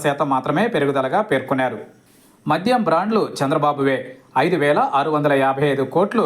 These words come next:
కేంద్రం నుంచి జూన్ పదిన వచ్చాయి. దీంతో చంద్రబాబు ప్రమాణ స్వీకారం చేసే నాటికి రాష్ట్ర ఖజానాలో, అంటే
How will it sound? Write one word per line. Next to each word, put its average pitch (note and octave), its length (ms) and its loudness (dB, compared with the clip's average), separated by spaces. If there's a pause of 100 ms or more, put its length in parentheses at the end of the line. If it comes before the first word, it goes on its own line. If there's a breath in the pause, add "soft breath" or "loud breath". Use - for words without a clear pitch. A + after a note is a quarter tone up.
(140)
కేంద్రం F#3 360 0
నుంచి - 220 0 (460 loud breath)
జూన్ A3 260 2
పదిన D3+ 200 0 (100)
వచ్చాయి. B2+ 360 -2 (420 loud breath)
దీంతో G#3+ 240 2 (120)
చంద్రబాబు F#3 420 0 (140)
ప్రమాణ G3 320 0
స్వీకారం D#3 400 0
చేసే C3+ 260 0
నాటికి D3+ 280 -2 (140)
రాష్ట్ర C#3+ 360 -2
ఖజానాలో, C3+ 420 0 (440 loud breath)
అంటే C#3+ 160 0